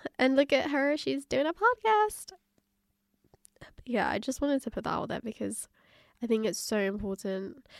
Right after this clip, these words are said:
I don't know. It just, I was having, like, a bit of an epiphany 'cause I was like, "Oh my God, like, I'm so lucky. I'm so thankful for the people I have in my life." Um, it's just been a bit of a journey, to say the least. And, and also 'cause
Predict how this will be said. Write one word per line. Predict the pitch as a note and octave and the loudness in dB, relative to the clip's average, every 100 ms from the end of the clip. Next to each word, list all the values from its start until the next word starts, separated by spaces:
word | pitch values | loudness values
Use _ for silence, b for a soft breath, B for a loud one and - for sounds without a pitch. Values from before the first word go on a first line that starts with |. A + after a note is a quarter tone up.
| B B - | B B 0
I | A#3+ | 6
don't | B3 | 8
know. | B3 A3 | 10 8
It | G3+ A#3 A#3+ | 8 6 6
just, | C#4 - - _ _ _ | 4 4 -6 _ _ _
I | F3+ C4+ | 6 6
was | C#4 | 6
having, | - D4+ C#4 | 4 4 6
like, | C4+ C4+ | 4 4
a | |
bit | A#3+ A3 | 0 0
of | A3 | 2
an | G#3+ G#3+ - | 0 0 -2
epiphany | A3 A3+ - F#3+ F3+ F#3 | -4 -4 -4 -4 -2 -4
'cause | A3 A#3 | -4 -4
I | G#3+ | -4
was | G#3 | -6
like, | - - | -10 -10
"Oh | D#4+ | -8
my | D4+ C#4+ | -6 -4
God, | C4+ C4 C#4 | -4 -6 -6
like, | C4+ C#4 | -10 -6
I'm | C#4 C4 | -6 -6
so | - B3+ A#3+ | -6 0 2
lucky. | A#3 A#3 - A#3 A3+ A3+ A#3 - _ | 4 0 -4 -4 -2 -2 -4 -8 _
I'm | A#3+ A#3 | -8 -6
so | - B3 | -2 -2
thankful | A#3 G#3 - G3 G#3 - | -2 -6 -6 -8 -8 -10
for | G#3+ A3 | -8 -6
the | A3+ | -6
people | A3+ G#3 G#3+ | -10 -8 -6
I | G#3 | -6
have | G3+ | -6
in | G3 | -8
my | G3 F#3+ | -8 -6
life." | F#3 F#3+ G3 - _ - | -6 -6 -10 -18 _ -8
Um, | G3+ F#3+ F#3 F#3+ G3+ - _ _ | -4 -4 -6 -10 -12 -18 _ _
it's | - | -2
just | F4+ - | -2 0
been | D#4+ D4+ C4 | 2 2 2
a | C4 | -4
bit | B3 A#3 | 0 0
of | A3+ A3+ | 2 0
a | |
journey, | G#3+ A3 G#3+ G#3+ G#3+ A3+ | 2 2 2 0 -2 -2
to | A3+ | -6
say | - - G#3+ | -6 -2 0
the | G#3 | -2
least. | A3 G#3+ G#3+ - - | -4 -4 -4 -6 -8
And, | G#3+ B3 - | -8 -8 -8
and | A3 G#3+ G#3 | -6 -6 -4
also | A3 A3 A#3 | -4 -4 -6
'cause | - A3 G#3+ | -4 -6 -6